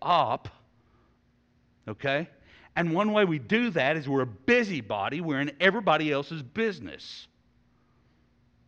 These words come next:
You know? Like, "Brother Rick, my uncle's cousin-in-law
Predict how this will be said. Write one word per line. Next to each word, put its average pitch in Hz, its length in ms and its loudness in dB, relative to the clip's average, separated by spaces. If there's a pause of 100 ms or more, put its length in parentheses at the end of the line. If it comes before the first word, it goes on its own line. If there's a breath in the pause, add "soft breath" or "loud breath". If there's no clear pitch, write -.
(720)
You 147 80 -2
know? 156 280 -2 (2000 soft breath)
Like, 165 280 -4 (840 loud breath)
"Brother 202 300 -2
Rick, 190 320 -6 (1700 soft breath)
my 180 260 -6 (100)
uncle's 156 520 -6 (160)
cousin-in-law 107 1040 -8